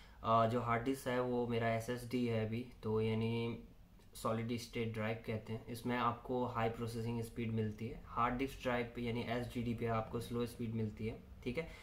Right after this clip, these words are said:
तो ये तो पीसी के बारे में basic जानकारी है, तो आप लोगों को मेरे से ज़्यादा बेहतर पता होगी,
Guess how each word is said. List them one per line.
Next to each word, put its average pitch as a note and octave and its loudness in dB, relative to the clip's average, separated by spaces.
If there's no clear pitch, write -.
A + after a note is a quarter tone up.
तो D3 10
ये D#3 10
तो E3+ 4
पीसी D3+ 0
के D3+ 4
बारे C3+ 8
में C3+ 4
basic A#2+ 2
जानकारी A#2+ 2
है, A2+ 0
तो B2 4
आप A#2 4
लोगों A#2 2
को A#2 2
मेरे A#2 4
से A#2+ -2
ज़्यादा A2+ 2
बेहतर A2+ -2
पता A2 0
होगी, A2 0